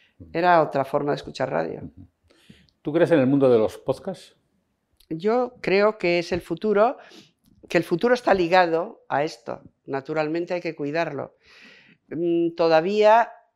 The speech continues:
Speaker 1: aunque está empezando a tener su, a incorporarse, todavía es difícil. Por ejemplo, para mí,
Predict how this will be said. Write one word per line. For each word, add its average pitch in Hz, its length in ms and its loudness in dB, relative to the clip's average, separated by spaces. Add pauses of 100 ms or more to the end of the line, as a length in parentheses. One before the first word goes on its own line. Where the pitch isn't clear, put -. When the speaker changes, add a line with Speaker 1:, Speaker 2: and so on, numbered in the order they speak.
(420)
Speaker 1:
aunque 160 240 -6
está 180 160 -6
empezando 190 420 0
a 185 80 2
tener 185 720 -2 (300)
su, 170 680 -8
a 147 120 -4
incorporarse, 185 800 -4 (520)
todavía 190 760 2 (300)
es 160 360 -6
difícil. 160 580 -6
Por 165 140 -4
ejemplo, 226 540 -4
para 151 220 2
mí, 233 400 -4